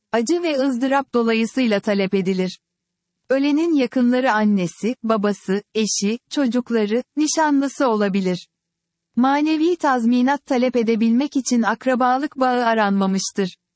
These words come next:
Ölümlü trafik kazası manevi tazminat talepleri için Türk Ceza Kanunu'nda on beş yıllık dava zaman aşımı süresi öngörülmüştür. Kaza tarihinden itibaren on beş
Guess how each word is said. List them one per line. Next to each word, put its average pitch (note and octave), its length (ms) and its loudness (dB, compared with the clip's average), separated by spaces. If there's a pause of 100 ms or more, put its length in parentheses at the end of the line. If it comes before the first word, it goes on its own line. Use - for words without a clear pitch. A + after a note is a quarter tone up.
(180)
Ölümlü D#4 420 2
trafik C#4+ 500 -2
kazası A#3+ 580 0
manevi A3+ 560 2
tazminat A#3 680 0
talepleri A3 640 0
için G3+ 340 0
Türk D#4 340 -4
Ceza B3+ 400 0
Kanunu'nda G3 720 0
on D#4 240 -2
beş D#4+ 140 -2 (100)
yıllık C4 380 -2
dava A3+ 480 0
zaman B3 320 2
aşımı A#3 340 0 (100)
süresi A3+ 380 0
öngörülmüştür. F#3 1000 0 (760)
Kaza D#4 400 0
tarihinden C4 720 2
itibaren G#3+ 800 0
on E4+ 240 -2
beş D#4 140 0